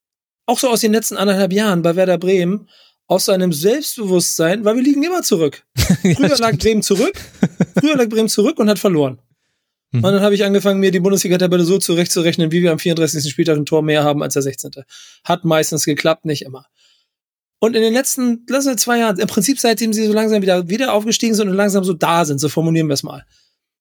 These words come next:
Speaker 1: ist das egal, ob Bremen zurückliegt oder nicht.
Speaker 2: Mhm.
Speaker 1: Mitunter ja sogar, glaub ich, drei Dinger gegen Hoffenheim oder so. Die machen weiter. Und dieses, die machen weiter, das haben sie gegen Freiburg verloren,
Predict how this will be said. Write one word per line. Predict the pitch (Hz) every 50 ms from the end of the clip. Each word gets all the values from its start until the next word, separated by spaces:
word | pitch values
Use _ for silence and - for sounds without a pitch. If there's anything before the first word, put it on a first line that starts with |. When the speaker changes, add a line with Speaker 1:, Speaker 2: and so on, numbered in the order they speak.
| _ _
Speaker 1:
ist | - 262 - -
das | 185 -
egal, | 208 190 208 220 208 175
ob | 165 170
Bremen | 170 165 151
zurückliegt | - - 160 160 - 170 131 -
oder | 165 147 151
nicht. | 180 - - - - _ _ _
Speaker 2:
Mhm. | - 107 98 95 92
Speaker 1:
Mitunter | 92 190 185 202 180 185 175
ja | 170 170
sogar, | 165 175 175 170
glaub | 160 165 160
ich, | 160
drei | - - 156 170 170
Dinger | 156 170 170 165 156
gegen | 139 151 139
Hoffenheim | 147 196 214 226 180 151 147 147
oder | 147 143 139 139
so. | 139 139 139 - - - - - - _ _ _ _ _ _ -
Die | 196
machen | 196 208 226 208 - 214
weiter. | 190 208 208 214 208 185 147 131 117 - _ _ _ _ _ _ _ _ _ _ _ _ _ _ _ _ _ _ _ _ _ _
Und | - 180 180 175
dieses, | 196 254 240 202 220 240 233 - - 214
die | 180 - 190
machen | 196 202 208 202 - 196 175
weiter, | 180 190 196 214 208 185 170 180 214 240 - _ _ _ _ _ _
das | - 190 196 - -
haben | 226 226 220
sie | 202 214 220 220 220 220 214 _ _ _ _ _ -
gegen | - 170 165
Freiburg | - - - 220 247 262 240 -
verloren, | - 233 226 233 240 247 247 262 277 285